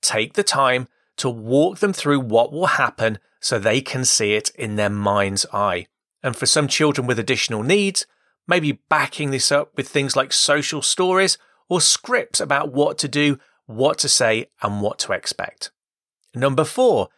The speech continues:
don't emphasize that normal classroom routines are over. If you swap out afternoon lessons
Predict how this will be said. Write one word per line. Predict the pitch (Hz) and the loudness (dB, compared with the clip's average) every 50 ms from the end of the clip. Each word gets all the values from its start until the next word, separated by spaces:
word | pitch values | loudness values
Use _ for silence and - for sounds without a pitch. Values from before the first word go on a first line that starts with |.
| _ _ _ _ _ _ 110 | _ _ _ _ _ _ -2
don't | 98 143 156 180 208 240 226 - - | 2 4 4 4 4 2 2 0 0
emphasize | - 143 147 143 - - 123 - - 117 104 107 107 104 | 0 0 0 0 -2 -4 -2 -2 0 0 0 0 0 0
that | - 120 110 113 | -2 -2 -2 0
normal | 113 123 139 147 151 160 156 151 | 0 2 2 2 2 2 0 0
classroom | - - - 123 120 - - 139 135 131 117 107 | 0 0 0 0 0 0 0 0 -2 -2 0 -2
routines | 101 98 95 - - 117 113 120 113 104 - - | -2 -2 -2 -2 -2 -2 -2 -4 -4 -6 -4 -2
are | - 107 107 107 107 - | 0 2 2 2 0 0
over. | - 104 110 110 107 98 92 95 87 80 - _ _ _ _ _ _ - | 0 2 2 2 0 0 -2 -2 -2 -2 -4 _ _ _ _ _ _ -10
If | 117 - 135 | -10 -8 -6
you | 123 | -2
swap | - - - - 196 196 - - | -2 -2 0 2 2 0 2 2
out | 180 170 165 - | 0 0 0 0
afternoon | 156 147 - - - 147 135 135 135 131 | -2 -4 -4 -4 -6 -4 -2 -2 0 0
lessons | 135 160 165 156 - - 202 196 196 - | 2 2 2 2 0 0 0 0 -2 -4